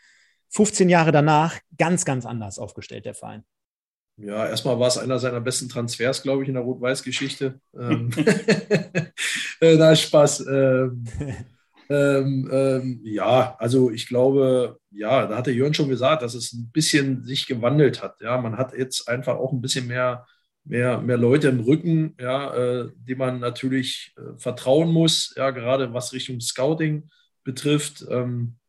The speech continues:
Speaker 2: und, äh, da ist es sicherlich jetzt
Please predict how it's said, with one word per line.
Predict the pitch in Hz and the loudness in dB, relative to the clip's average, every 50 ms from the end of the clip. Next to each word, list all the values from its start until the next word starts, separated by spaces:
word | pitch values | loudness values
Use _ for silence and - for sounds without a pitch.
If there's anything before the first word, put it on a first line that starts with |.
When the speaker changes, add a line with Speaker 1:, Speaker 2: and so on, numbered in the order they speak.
| _ _ _ _ _ _ _ _ _ _ _ _ - - | _ _ _ _ _ _ _ _ _ _ _ _ -8 0
Speaker 2:
und, | 127 127 123 123 123 120 120 120 | 2 2 2 2 0 -2 -2 0
äh, | 123 110 113 117 117 117 117 - - - _ _ _ _ _ _ _ | 0 0 2 0 0 0 -2 -6 -12 -20 _ _ _ _ _ _ _
da | - 120 | -4 -2
ist | 127 123 | 0 0
es | 135 123 | 0 0
sicherlich | 123 139 143 147 131 131 - | 2 2 4 4 4 2 2
jetzt | 135 123 120 - - - - _ | 0 0 0 -2 -6 -6 -8 _